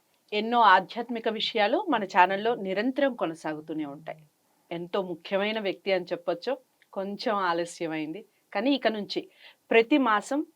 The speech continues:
మాస ఫలితాలతో మనల్ని పలకరించబోతున్నారు. మీకు ఎటువంటి సందేహాలున్నా, జ్యోతిష్యానికి సంబంధించి, వాస్తుకు సంబంధించి, లేదా న్యూమరాలజీకి సంబంధించి ఎటువంటి సమస్యలున్నా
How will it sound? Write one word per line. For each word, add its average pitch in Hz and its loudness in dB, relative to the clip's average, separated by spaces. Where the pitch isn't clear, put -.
మాస 175 4
ఫలితాలతో 170 -2
మనల్ని 151 -4
పలకరించబోతున్నారు. 160 -2
మీకు 262 4
ఎటువంటి 254 2
సందేహాలున్నా, 165 0
జ్యోతిష్యానికి 240 -2
సంబంధించి, 220 -4
వాస్తుకు 180 2
సంబంధించి, 180 -4
లేదా 208 4
న్యూమరాలజీకి 208 2
సంబంధించి 156 -6
ఎటువంటి 220 -2
సమస్యలున్నా 196 -4